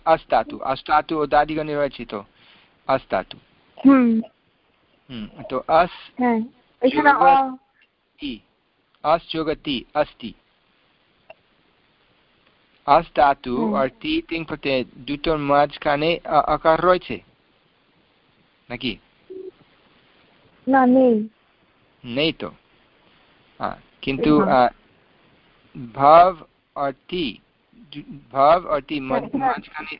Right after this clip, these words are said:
Speaker 1: আ রয়েছে, ভাব আতি। তো এখানে মানে
Speaker 2: হুম।
Speaker 1: সপহা লুক মানে শুধু সকার ও পকারের লোপ সেরকম নেই,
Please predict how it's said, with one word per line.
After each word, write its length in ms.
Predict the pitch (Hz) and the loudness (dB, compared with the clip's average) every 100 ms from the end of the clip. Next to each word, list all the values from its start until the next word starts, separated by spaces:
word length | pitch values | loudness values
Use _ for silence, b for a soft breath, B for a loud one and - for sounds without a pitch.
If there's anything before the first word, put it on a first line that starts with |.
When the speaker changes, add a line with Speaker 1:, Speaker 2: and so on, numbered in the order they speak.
| - | 0
Speaker 1:
আ 240 | 165 165 - | 2 2 -2
রয়েছে, 460 | 139 131 - 135 | -6 -8 -6 -8
ভাব 300 | 113 123 135 120 - | -2 0 0 0 -2
আতি। 380 | 151 135 101 95 _ _ b b b b - | -2 -2 -12 -16 _ _ b b b b -10
তো 80 | 143 | -4
এখানে 720 | 160 165 190 185 147 170 - - | -4 0 0 0 -2 -4 -6 -8
মানে 240 | 139 135 | -6 -4
Speaker 2:
হুম। 100 | 131 | -4
Speaker 1:
সপহা 600 | - 156 156 170 165 165 | 0 0 0 -2 0 -2
লুক 340 | 151 156 196 147 | 0 -2 -2 0
মানে 300 | 139 131 135 | 0 0 -2
শুধু 360 | - 180 202 | -8 -4 -4
সকার 460 | 180 160 - 165 185 | -2 -4 2 4 4
ও 60 | 180 | 0
পকারের 600 | 165 156 165 175 175 180 - _ | -6 -2 0 0 -2 -6 -10 _
লোপ 240 | 170 160 170 - - | -6 -6 -6 -12 -18
সেরকম 460 | - 165 170 185 | -10 -6 -6 -8
নেই, 220 | 156 113 | -10 -10